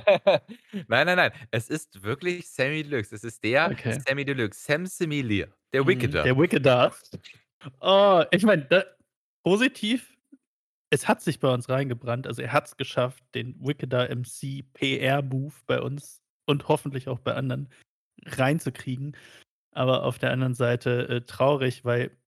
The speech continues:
Speaker 2: ich glaube, das ist auch 'ne schöne Überleitung, ich will jetzt gar nicht zu viel wegnehmen schon, dass er vielleicht auch in der Vergangenheit lebt.
Speaker 1: Ja, auf jeden Fall ist dieser Typ maximal hängen geblieben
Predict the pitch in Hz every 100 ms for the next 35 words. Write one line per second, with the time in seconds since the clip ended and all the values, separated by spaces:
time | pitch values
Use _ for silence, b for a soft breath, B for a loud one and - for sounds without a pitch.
0 | _ - - 135 139 123 123 120 123 -
1 | 135 135 131 131 123 123 123 120 - 127
2 | - 123 113 - - 131 123 - 123 123
3 | - 131 117 _ _ _ _ - 117 123
4 | 123 - 120 120 - 135 127 123 - 127
5 | 117 113 110 - 113 107 _ - _ _
6 | _ _ - 110 113 143 208 - _ _
7 | - 110 - 120 175 165 143 143 131 -
8 | 120 117 - 208 95 98 135 - 113 95
9 | 104 110 143 151 147 165 196 262